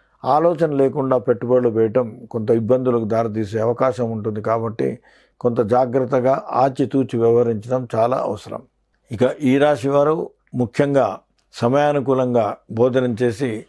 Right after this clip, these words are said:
ఆరోగ్యం గురించి ఏమాత్రం అశ్రద్ధ వహించడం మంచిది కాదు.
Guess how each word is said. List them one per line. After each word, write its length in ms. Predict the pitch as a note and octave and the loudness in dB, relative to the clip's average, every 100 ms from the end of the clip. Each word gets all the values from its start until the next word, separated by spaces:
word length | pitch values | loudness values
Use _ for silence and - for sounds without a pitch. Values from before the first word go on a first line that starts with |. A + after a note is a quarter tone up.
| _ A#2+ | _ 0
ఆరోగ్యం 640 | C3+ C#3+ A#2 B2+ A#2+ A2+ | 2 2 0 -2 0 0
గురించి 360 | A#2+ A2+ A2+ | 0 -2 -2
ఏమాత్రం 580 | A2 B2+ C3+ A2+ B2+ B2+ - | 0 0 0 -2 -4 -4 -6
అశ్రద్ధ 360 | A#2 - A#2 | -6 -4 0
వహించడం 680 | A#2+ A#2 A2+ G#2+ A#2 B2 A#2+ | 0 0 -2 -4 -4 -4 -4
మంచిది 360 | A2 G#2+ A2 G#2 | -8 -8 -10 -8
కాదు. 340 | G2+ G#2 | -8 -8